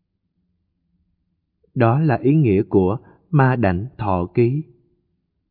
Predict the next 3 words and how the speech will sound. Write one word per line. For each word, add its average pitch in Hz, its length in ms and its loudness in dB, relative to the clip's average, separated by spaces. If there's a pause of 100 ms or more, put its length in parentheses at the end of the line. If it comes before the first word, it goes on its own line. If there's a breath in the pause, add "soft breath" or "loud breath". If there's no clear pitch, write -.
(2250 soft breath)
Tâm 151 160 4 (120)
của 123 160 4
bạn 95 380 2